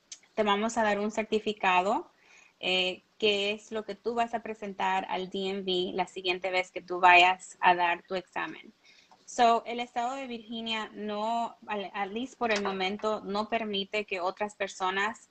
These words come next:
den el examen, um, teórico en la computadora, donde tienes que sacar tu permiso.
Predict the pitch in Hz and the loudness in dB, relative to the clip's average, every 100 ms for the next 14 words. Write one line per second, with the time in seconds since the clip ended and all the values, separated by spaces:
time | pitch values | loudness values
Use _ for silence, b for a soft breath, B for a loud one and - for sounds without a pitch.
0 | - 190 190 190 208 202 196 190 185 - | -10 2 4 4 2 2 2 2 0 2
1 | 190 190 190 185 196 180 170 165 214 - | 2 4 2 0 0 2 0 -2 -10 -12
2 | - - - 190 190 202 196 - - 214 | -16 -10 2 4 6 4 0 -4 -12 -12
3 | _ - 185 180 185 180 175 175 185 190 | _ -8 -4 -4 -4 -10 -4 -2 2 2
4 | - 220 - 185 180 180 185 190 196 180 | 2 -10 -8 -4 -4 -2 -4 -2 -4 -4
5 | 165 165 170 - 180 180 185 - | -4 -6 -6 -4 0 0 0 -8